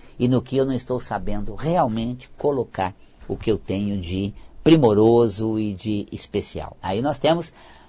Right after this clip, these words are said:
mãos, pernas, né, à, à luz da metafísica da saúde. Agora, potencial nosso de fazer acontecer, dar conta do recado e atrair bom resultado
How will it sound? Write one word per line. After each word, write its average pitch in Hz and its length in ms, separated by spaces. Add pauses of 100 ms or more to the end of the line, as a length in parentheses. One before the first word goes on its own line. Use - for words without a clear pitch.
(360)
mãos, 233 640 (480)
pernas, 226 680 (140)
né, 117 440
à, 139 380
à - 20
luz 170 380
da 127 160
metafísica 104 880
da 80 160
saúde. - 540 (200)
Agora, 147 440 (680)
potencial 165 520
nosso 214 280
de 185 80
fazer 165 300
acontecer, 147 640 (240)
dar 113 140
conta 170 260
do 156 100
recado 123 540 (320)
e 143 100
atrair 180 540
bom 151 220
resultado 127 840